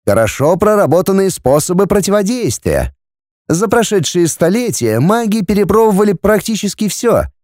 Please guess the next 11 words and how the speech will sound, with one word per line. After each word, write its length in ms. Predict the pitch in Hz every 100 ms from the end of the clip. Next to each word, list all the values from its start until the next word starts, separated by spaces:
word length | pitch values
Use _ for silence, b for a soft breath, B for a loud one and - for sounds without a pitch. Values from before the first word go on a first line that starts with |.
| _
и 120 | - 113
после 340 | 143 151 160
первых 380 | 170 175 175 139
же 120 | 156
случаев 500 | - 170 170 160 139
применения — 840 | 143 139 139 202 254 220 143 92 - _ _ _
появлялась 640 | 151 170 165 208 247 247 -
контркомбинация, 1120 | 233 233 240 247 233 254 269 202 - 82 67
нейтрализующая 1120 | 87 143 - 151 147 135 165 269 254 - 240
отравляющее 720 | - 226 175 196 190 - 185
вещество. 680 | 175 - 127 - 90 67